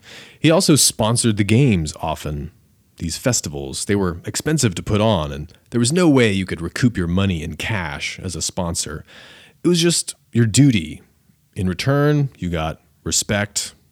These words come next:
connections. You could get people to vote for you, support your causes here and there, that kind of thing. Pulcher even sponsored games in Corinth. That was where the governor of the province sat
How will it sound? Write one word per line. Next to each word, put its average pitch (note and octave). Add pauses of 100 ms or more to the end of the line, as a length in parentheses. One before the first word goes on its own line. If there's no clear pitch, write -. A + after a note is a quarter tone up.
(140)
connections. F#2 (400)
You D#2
could D2+
get G#2+
people F#2+
to F2
vote G#2+
for -
you, G2+
support -
your F2
causes F2+
here E2+
and E2
there, F2+
that E2+
kind E2+
of E2
thing. F2+ (800)
Pulcher C#3+ (240)
even C#3+
sponsored G2
games G#2
in G#2
Corinth. - (360)
That -
was F2
where F2+
the F2
governor G#2+
of D#2+
the D#2
province D#2+
sat -